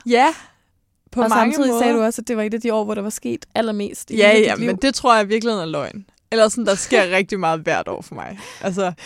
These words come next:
Speaker 1: man kan sige, i to tusind og nitten har jeg jo haft det samme job hele året.
Speaker 2: Ja.
Speaker 1: Øh, jeg har tjent det samme i løn hele året.
Speaker 2: Mm.
Speaker 1: Så på den måde,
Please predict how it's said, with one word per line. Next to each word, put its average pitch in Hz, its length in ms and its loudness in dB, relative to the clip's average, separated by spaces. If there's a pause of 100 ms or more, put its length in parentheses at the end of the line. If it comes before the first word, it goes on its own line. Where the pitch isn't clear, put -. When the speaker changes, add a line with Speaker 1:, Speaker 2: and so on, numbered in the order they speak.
(240)
Speaker 1:
man 262 120 4
kan 254 100 2
sige, 254 140 0
i 240 40 -2
to 285 200 0
tusind 302 220 -4
og 254 80 -2
nitten 262 240 0
har 277 80 0
jeg 214 60 2
jo 190 60 0
haft 214 240 0
det 262 100 -6
samme 226 420 -4
job 262 260 0 (640)
hele 254 340 -2
året. - 340 -2 (360)
Speaker 2:
Ja. 269 120 -8 (120)
Speaker 1:
Øh, 233 500 4
jeg 208 140 0
har 208 60 -2
tjent 220 260 -6
det 226 80 -14
samme 214 240 -2
i - 20 -2
løn 240 240 0 (120)
hele 269 340 -6
året. - 340 -2
Speaker 2:
Mm. 285 120 -10 (500)
Speaker 1:
Så - 260 -4
på - 180 -10
den 294 360 -2
måde, 214 460 0